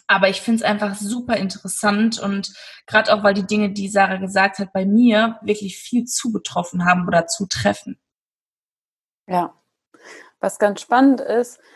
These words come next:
Speaker 2: ähm, zu schauen, wenn wir jetzt mal auf Kinder gucken. Du bist ja Mama und es gibt ja auch ganz viele andere Mamas und Papas um uns herum.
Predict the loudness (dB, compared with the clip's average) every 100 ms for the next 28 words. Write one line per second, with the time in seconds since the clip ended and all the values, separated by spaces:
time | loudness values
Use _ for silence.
0 | _ _ -12 -8 -6 -8 -10 -12 -8 -6
1 | 2 2 4 2 2 2 2 -2 0 0
2 | 0 -2 -4 0 4 4 4 -2 -10 -14
3 | _ _ _ _ _ -16 -4 0 2 2
4 | 2 2 2 0 -2 -6 -4 0 2 2
5 | 2 0 0 -8 -4 0 2 0 -2 -2
6 | -2 -2 -4 -6 -4 0 2 0 -2 -6
7 | -6 -6 -2 -2 -2 -6